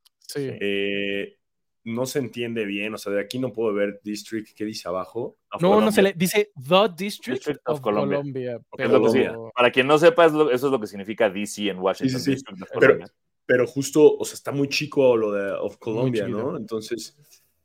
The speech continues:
Speaker 1: Sí.
Speaker 2: eh, el District, esa tipografía rarísima, güey, la línea esta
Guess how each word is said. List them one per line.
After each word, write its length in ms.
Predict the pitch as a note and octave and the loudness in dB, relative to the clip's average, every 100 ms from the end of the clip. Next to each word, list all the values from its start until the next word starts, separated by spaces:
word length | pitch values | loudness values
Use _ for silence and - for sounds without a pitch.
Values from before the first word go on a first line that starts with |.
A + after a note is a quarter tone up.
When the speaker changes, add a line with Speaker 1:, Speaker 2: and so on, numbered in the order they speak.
| _ | _
Speaker 1:
Sí. 260 | _ - A#2 G#2+ | _ -14 -12 -6
Speaker 2:
eh, 680 | G#2+ G#2+ G#2 G#2+ G#2+ G#2 - | -2 0 0 0 -2 -4 -6
el 240 | G2+ G2+ | -8 -8
District, 420 | A#2+ - C#3 C3+ | -8 -6 -4 -2
esa 220 | B2+ C3 | -2 -4
tipografía 880 | B2+ B2+ G#2 G2+ - - A#2 A#2+ A#2+ | -6 -8 -6 -6 -6 -4 -2 -2 -2
rarísima, 880 | A2+ F2+ F2 G#2 A2 A2 - A2+ A2+ | -4 -4 -4 -4 -6 -8 -8 -4 -4
güey, 260 | A2 A2+ A2 | 0 2 2
la 160 | G2 | -2
línea 460 | F#2 A2+ B2 B2+ B2 | -4 -4 -2 -2 -2
esta 640 | A#2 - A#2+ A#2+ A#2 G#2 | -4 -2 0 0 0 -4